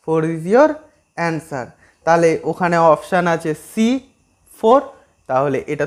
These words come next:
তোমাদের দাঁড়ালো অ্যান্সার। যে অঙ্ক বা, যে অঙ্ক বা যে ধরনের অঙ্কগুলো আমি আগে করে দিয়েছি সেগুলোকে আমি স্কিপ করে যাচ্ছি। যদি তোমরা আগের ভিডিওগুলি দেখে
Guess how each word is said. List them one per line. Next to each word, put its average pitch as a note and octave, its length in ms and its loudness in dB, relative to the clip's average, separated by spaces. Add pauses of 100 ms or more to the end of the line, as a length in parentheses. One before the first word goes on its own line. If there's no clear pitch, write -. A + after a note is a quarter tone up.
তোমাদের D#3+ 380 -4
দাঁড়ালো F#3 300 2 (1120)
অ্যান্সার। D3+ 460 -6 (520)
যে A3+ 80 8 (140)
অঙ্ক B3+ 160 -2 (540)
বা, F#3 100 2 (320)
যে A3+ 80 6 (140)
অঙ্ক B3 180 -2 (300)
বা G#3+ 100 6 (180)
যে G3+ 80 4 (100)
ধরনের A3+ 380 0
অঙ্কগুলো A3 340 0 (100)
আমি G#3 120 -4 (140)
আগে F3+ 240 0
করে G#3 160 0
দিয়েছি A3 180 -2 (100)
সেগুলোকে G3 440 -4
আমি F#3+ 100 -4 (120)
স্কিপ A3+ 260 -8 (100)
করে B3 180 2
যাচ্ছি। A3+ 200 -2 (120)
যদি F3 160 -2 (100)
তোমরা F#3+ 220 4 (500)
আগের G#3 240 0
ভিডিওগুলি G3+ 440 0
দেখে G#3 160 2